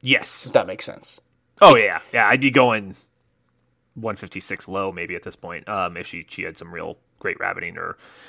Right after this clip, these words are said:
Speaker 2: It looked like a workout
Speaker 1: a Thing
Speaker 2: to
Speaker 1: Mo
Speaker 2: me.
Speaker 1: or something, <laughs>
Speaker 2: Yeah.
Speaker 1: for instance. Um, yeah,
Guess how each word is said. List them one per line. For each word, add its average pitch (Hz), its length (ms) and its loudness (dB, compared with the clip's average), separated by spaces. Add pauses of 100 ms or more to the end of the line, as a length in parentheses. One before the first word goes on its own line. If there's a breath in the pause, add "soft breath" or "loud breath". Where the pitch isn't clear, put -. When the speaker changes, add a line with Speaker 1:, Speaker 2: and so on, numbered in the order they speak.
(180 soft breath)
Speaker 2:
It 160 80 8
looked 202 140 10
like 226 120 12
a 170 80 12
workout 147 260 12
Speaker 1:
a 156 40 10
Thing 143 80 10
Speaker 2:
to 143 40 6
Speaker 1:
Mo 156 160 12
Speaker 2:
me. 107 140 2
Speaker 1:
or 127 100 4
something, 143 220 2 (180)
<laughs> 120 160 -8
Speaker 2:
Yeah. 156 180 10
Speaker 1:
for 104 60 -2
instance. 92 300 -10 (240 loud breath)
Um, 110 420 6 (840)
yeah, 135 180 8